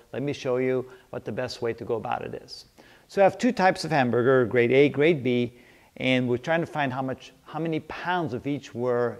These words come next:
used. So you're gonna let X represent the amount of pounds for one of the two, so it doesn't matter which one, so let X equal the number of pounds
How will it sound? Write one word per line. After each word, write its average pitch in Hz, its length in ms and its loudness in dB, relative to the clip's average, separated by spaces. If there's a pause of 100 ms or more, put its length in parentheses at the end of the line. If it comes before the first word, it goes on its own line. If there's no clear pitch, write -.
used. 127 680 -4 (280)
So - 140 -10
you're 131 160 0
gonna 160 160 0
let 147 300 2
X 104 340 -4
represent 147 720 -4 (380)
the 131 60 -8
amount 135 240 -2
of 120 80 -8
pounds 135 320 -4
for 131 200 -6
one 165 240 2
of 147 100 0
the 139 80 2
two, 151 480 -2
so 117 220 -4
it 98 100 -8
doesn't 127 260 -4
matter 135 240 0
which 147 200 -4
one, 123 260 -6
so 123 300 -4
let 123 580 0 (460)
X 151 380 -2 (280)
equal 127 640 -4 (200)
the 120 100 -10
number 170 760 0 (340)
of 151 520 4
pounds 165 880 -4